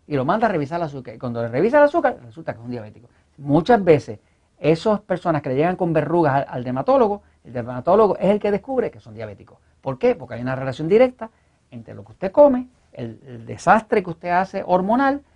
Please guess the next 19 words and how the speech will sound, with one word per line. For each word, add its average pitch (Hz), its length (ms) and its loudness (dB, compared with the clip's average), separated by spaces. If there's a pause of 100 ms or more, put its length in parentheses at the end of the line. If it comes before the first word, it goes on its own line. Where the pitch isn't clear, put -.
(160)
cómo 160 360 6
se 175 120 -2
afecta 180 380 0
el 160 40 -4
sistema 185 340 -10
inmune 196 340 -2
de 196 80 0
su 240 140 -10
cuerpo 311 440 4
y 147 100 -2
la 147 80 4
verruga 208 380 2
que 180 80 -4
luego 175 220 2
le 208 80 0
salen 196 260 0
por 170 140 2
ahí, 117 120 -2
¿no? 214 160 -6